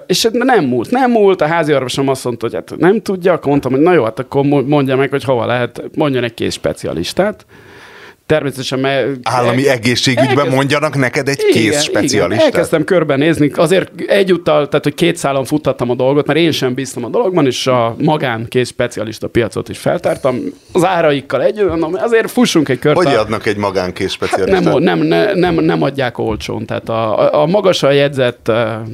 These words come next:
Speaker 1: kéz specialistákat ott a Triton Life, vagy hogy hívják, ami ott a Robert kórháznál van, ott van egy ilyen kézklinika, azok elég drágák. Gondoltam, felhívom a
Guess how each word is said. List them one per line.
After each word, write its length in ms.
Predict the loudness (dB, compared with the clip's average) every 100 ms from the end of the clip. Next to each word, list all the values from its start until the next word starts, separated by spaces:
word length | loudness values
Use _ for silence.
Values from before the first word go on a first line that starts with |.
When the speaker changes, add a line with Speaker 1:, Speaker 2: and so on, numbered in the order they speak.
| -10 -2
Speaker 1:
kéz 180 | -2
specialistákat 840 | 0 -6 -4 -8 -4 -4 -4 -6 -8
ott 200 | -8 -8
a 260 | -6 -8 -12 -8
Triton 420 | -4 -2 -2 -2
Life, 300 | -4 -6 -8
vagy 160 | -10 -8
hogy 180 | -8 -6
hívják, 340 | -6 -6 -6
ami 140 | -8 -8
ott 140 | -4
a 60 | -4
Robert 340 | -2 -6 -4
kórháznál 580 | -4 -2 -2 -4 -8 -8
van, 180 | -6 -6
ott 140 | -4
van 180 | -4 -2
egy 80 | -2
ilyen 140 | -4
kézklinika, 640 | -4 -4 -2 0 0 -2
azok 200 | -8 -4
elég 240 | -4 -4 -6
drágák. 400 | -10 -8 -8 -8 -18 -16 -16 -16 -20 -14
Gondoltam, 360 | 0 2 4 0
felhívom 600 | 0 0 0 -2 -2 0
a 380 | 2 0 -2